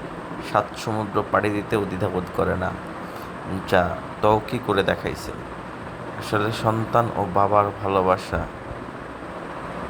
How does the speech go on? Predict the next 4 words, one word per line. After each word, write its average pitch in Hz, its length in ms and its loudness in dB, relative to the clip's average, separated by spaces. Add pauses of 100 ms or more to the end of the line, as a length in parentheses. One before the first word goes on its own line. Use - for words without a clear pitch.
(240)
আসলে 113 240 -2 (260)
it's - 180 -4 (140)
unbelievable। 110 640 2 (2500)
সন-, 110 360 4